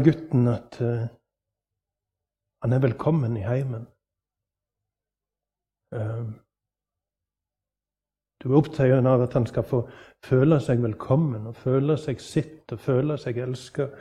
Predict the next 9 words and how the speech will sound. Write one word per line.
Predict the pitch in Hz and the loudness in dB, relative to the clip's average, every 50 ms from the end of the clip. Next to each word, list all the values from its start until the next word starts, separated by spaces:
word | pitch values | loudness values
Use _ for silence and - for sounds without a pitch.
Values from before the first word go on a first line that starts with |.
| - - - - - - - - - - - - - - - - _ _ _ _ _ _ _ _ - | -20 -20 -20 -20 -20 -20 -20 -20 -20 -20 -20 -20 -20 -20 -20 -20 _ _ _ _ _ _ _ _ -6
Og, | 123 120 123 123 135 143 131 127 | -4 -2 -2 -2 -2 -4 -4 -4
og | 127 120 | -2 -2
du | 127 131 127 | 0 0 2
er | 135 | 2
opptatt | 147 139 143 - - 135 120 117 113 117 | 2 2 0 -2 -2 0 2 2 2 2
av | 120 113 113 | 0 0 0
å | 120 110 107 - - _ _ _ _ _ _ _ _ _ _ _ _ _ _ _ _ _ _ _ _ _ _ _ _ _ _ _ _ _ _ _ _ _ _ _ _ _ _ _ _ _ _ _ _ _ _ _ _ _ _ _ _ _ _ _ _ _ _ - | -2 -4 -6 -8 -14 _ _ _ _ _ _ _ _ _ _ _ _ _ _ _ _ _ _ _ _ _ _ _ _ _ _ _ _ _ _ _ _ _ _ _ _ _ _ _ _ _ _ _ _ _ _ _ _ _ _ _ _ _ _ _ _ _ _ -20
si | - - - 135 139 147 143 | -12 -4 0 2 4 4 6
det | 131 120 | 4 2